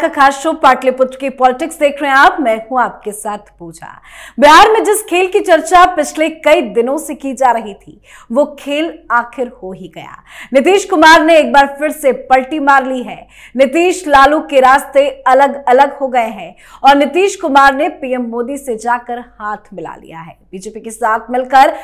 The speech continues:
नीतीश बिहार में सरकार बनाने जा रहे हैं। कल नई सरकार के शपथ ग्रहण की खबर है, पर सवाल यह है कि आखिर क्यों नीतीश ने लालू से मुंह मोड़ लिया?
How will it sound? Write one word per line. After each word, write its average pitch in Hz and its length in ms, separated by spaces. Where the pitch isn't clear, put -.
नीतीश 302 320
बिहार 294 320
में 320 120
सरकार 285 580
बनाने 294 420
जा 240 200
रहे 180 120
हैं। 165 300
कल 269 140
नई 262 240
सरकार 247 560
के 233 180
शपथ 233 360
ग्रहण 202 480
की 160 140
खबर 208 360
है, 180 240
पर 370 100
सवाल 302 480
यह 302 180
है 302 160
कि 320 60
आखिर 285 520
क्यों 220 240
नीतीश 302 440
ने 302 120
लालू 254 360
से 269 200
मुंह 247 300
मोड़ 165 180
लिया? - 300